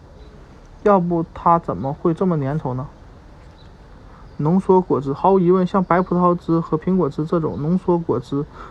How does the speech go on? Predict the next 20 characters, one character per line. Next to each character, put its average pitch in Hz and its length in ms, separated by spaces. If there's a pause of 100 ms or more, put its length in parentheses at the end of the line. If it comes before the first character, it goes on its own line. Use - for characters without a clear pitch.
很 214 140
有 190 80
营 151 80
养。 165 180
作 196 140
为 185 100
一 202 60
种 151 180 (240)
甜 156 280
味 180 120
剂， 180 220
对 190 160
孕 190 240
妇 165 220
女 127 160
性 160 200
是 160 80
安 165 220
全 123 220
的， 98 160